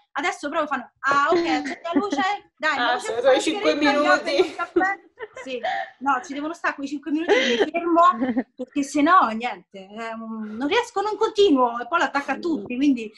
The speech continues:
Speaker 1: con le lacrime, niente, non si può. Quindi questa è una cosa, ehm, della mia giornata al lavoro, diciamo, che può succedere. Ehm, E poi un altro aneddoto, quando su Harry Potter, per esempio,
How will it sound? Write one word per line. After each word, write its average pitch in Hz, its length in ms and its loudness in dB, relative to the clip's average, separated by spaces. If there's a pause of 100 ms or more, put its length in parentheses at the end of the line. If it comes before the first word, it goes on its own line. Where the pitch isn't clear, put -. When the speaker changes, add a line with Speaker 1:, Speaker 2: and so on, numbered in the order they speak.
(140)
Speaker 1:
con 302 140 2
le 302 80 2
lacrime, 262 680 0
niente, 190 360 -20
non 202 180 -16
si - 100 -20
può. - 100 -20
Quindi 220 260 -8
questa 330 300 4
è - 60 -10
una 330 100 -18
cosa, - 280 -16 (600)
ehm, 226 800 0
della 262 300 0
mia 269 260 2
giornata 226 840 -2
al 220 160 -8
lavoro, 202 440 -8
diciamo, 202 400 -14
che 208 140 -16
può - 100 -12
succedere. 190 880 -16
Ehm, 226 880 -2 (600)
E 240 140 -12
poi 294 520 0
un 214 120 -4
altro 220 280 -4
aneddoto, 330 800 -2 (480)
quando 233 680 0
su 247 120 -8
Harry 233 240 -6
Potter, 226 520 -6
per 185 140 -12
esempio, 185 720 -6